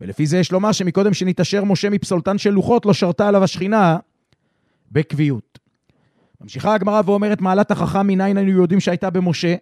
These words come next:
רב ושמואל דאמרי תרוויו, שניהם אמרו, "חמישים שערי בינה נבראו בעולם, וכולם ניתנו למשה, חסר אחת."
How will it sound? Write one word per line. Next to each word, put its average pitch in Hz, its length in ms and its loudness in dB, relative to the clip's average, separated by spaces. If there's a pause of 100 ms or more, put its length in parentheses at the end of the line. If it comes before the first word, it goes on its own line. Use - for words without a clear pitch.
(680)
רב 190 180 2
ושמואל 202 400 2
דאמרי 190 300 0
תרוויו, 185 420 0
שניהם 190 340 -2
אמרו, 185 340 6 (340)
"חמישים 190 460 -2
שערי 196 360 0
בינה 190 280 2
נבראו 190 460 2
בעולם, 190 420 2
וכולם 190 380 0
ניתנו 190 360 2
למשה, 196 440 2
חסר 190 380 -2
אחת." 185 400 -2